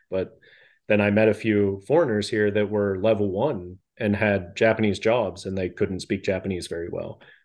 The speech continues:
Uh, they were good at textbook, but they weren't good at conversation. And that made me kinda change my mindset. And then starting the classes, I think what was really helpful at the beginning was having, uh, Chihiro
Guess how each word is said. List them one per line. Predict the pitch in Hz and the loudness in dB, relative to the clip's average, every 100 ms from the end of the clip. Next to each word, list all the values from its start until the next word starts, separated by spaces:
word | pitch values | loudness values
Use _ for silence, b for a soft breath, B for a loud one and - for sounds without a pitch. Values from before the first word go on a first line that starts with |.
| - | -10
Uh, | 90 87 | -6 -4
they | 87 | 0
were | 92 98 | 2 4
good | 95 | 2
at | 87 | 2
textbook, | 139 139 - 90 - | 0 0 -4 -4 -4
but | 85 95 | -6 -2
they | 95 | 0
weren't | 104 110 | 2 2
good | 113 | 2
at | 101 | 2
conversation. | - 95 90 98 82 - - 107 _ b b b b b 95 | 0 -2 0 -2 -2 -4 -10 -12 _ b b b b b -2
And | 95 | 2
that | 98 101 | 2 4
made | 104 | 4
me | 98 95 | 4 2
kinda | 107 98 | 0 0
change | 92 104 95 104 | 0 -2 -2 -2
my | |
mindset. | 98 104 104 101 90 - _ _ _ _ _ _ _ _ _ - | 0 0 0 0 -2 -4 _ _ _ _ _ _ _ _ _ -2
And | 110 107 | 4 6
then | 104 104 101 95 98 b b _ - | 6 6 2 0 -4 b b _ -6
starting | - 123 117 113 | 6 8 8 6
the | 101 | 2
classes, | - 113 110 - 101 98 | 2 2 2 0 -2 -2
I | 98 | -2
think | 110 101 | -2 0
what | 107 | 0
was | 95 110 | 0 0
really | 101 92 | 0 4
helpful | 139 147 - 104 98 98 _ _ _ _ _ _ _ - | 4 2 0 -4 -4 -6 _ _ _ _ _ _ _ -2
at | 117 | 0
the | 107 | 2
beginning | 104 107 113 107 101 95 | 2 4 4 4 2 2
was | 98 - | 0 2
having, | 107 101 98 98 101 - | 2 2 2 0 -4 -4
uh, | 104 92 | -2 -2
Chihiro | - 104 104 151 120 107 104 101 | -2 -4 0 4 6 6 4 0